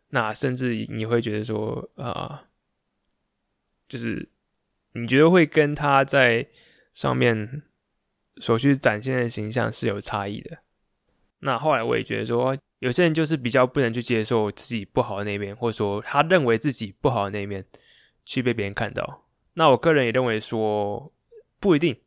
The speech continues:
你所认为不好的那一面，也有可能是别人他不知道你的那一面。可能这个人对你了解来说，哇，你是一个完美人，你是一个什么照片拍很漂亮的人，但是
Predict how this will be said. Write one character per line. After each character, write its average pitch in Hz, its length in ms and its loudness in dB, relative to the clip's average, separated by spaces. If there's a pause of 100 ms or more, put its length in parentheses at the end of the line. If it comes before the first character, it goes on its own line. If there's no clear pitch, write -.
你 139 200 -2
所 131 200 0
认 143 180 2
为 117 220 4
不 160 200 0
好 113 140 2
的 110 60 0
那 110 100 -2
一 110 40 0
面， 107 260 -2 (580)
也 113 120 -4
有 139 80 4
可 139 100 2
能 113 120 2
是 139 160 0
别 113 320 -2
人 104 400 -2 (120)
他 135 160 -4
不 - 200 -6
知 123 180 -4
道 117 180 2
你 98 100 -8
的 95 40 -16
那 98 100 -10
一 - 40 -12
面。 - 200 -16 (800)
可 120 120 -4
能 120 100 -2
这 156 140 0
个 139 80 4
人 127 120 2
对 151 220 4
你 - 0 -
了 117 240 4
解 113 280 -2 (640)
来 110 160 -2
说， 113 400 -2
哇， 123 200 2
你 113 100 -6
是 143 160 -2
一 143 80 2
个 127 160 4
完 120 100 4
美 120 160 2
人， 104 380 0
你 117 100 -6
是 131 220 -2
一 120 100 0
个 113 720 -2 (140)
什 - 180 -4
么 135 80 2
照 190 120 4
片 190 140 2
拍 185 160 4
很 131 80 2
漂 147 220 4
亮 135 200 2
的 110 80 -2
人， 107 140 -8
但 151 100 -4
是 156 280 -2